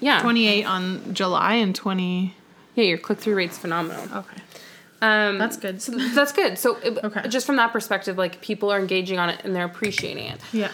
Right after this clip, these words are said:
Speaker 1: I wonder if, could you do a more regular email that's something smaller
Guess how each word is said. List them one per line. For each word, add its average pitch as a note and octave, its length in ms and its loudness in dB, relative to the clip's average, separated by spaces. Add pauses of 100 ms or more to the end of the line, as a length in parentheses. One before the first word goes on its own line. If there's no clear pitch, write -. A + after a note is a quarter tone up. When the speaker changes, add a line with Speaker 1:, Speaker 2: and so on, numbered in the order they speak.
(140)
Speaker 1:
I A3+ 120 4
wonder C#4 720 2
if, G#3+ 560 -2 (1400)
could A3 320 -2
you A3+ 260 -2
do G3+ 580 0 (500)
a G#3+ 60 0
more F#3+ 180 2
regular F#3 420 0
email F#3+ 540 -2
that's - 180 -8
something F3+ 360 -4
smaller F3 760 -4